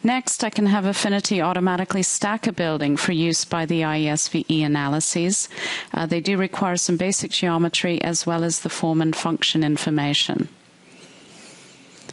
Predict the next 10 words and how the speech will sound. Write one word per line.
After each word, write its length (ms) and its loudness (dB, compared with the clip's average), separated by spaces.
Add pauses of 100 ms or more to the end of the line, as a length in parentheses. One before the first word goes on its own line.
(140)
I 80 0
can 180 2
also 240 0
generate 440 0
multiple 560 2
stacked 440 -2
buildings 580 0
in 260 2
different 340 -2
scenarios 840 0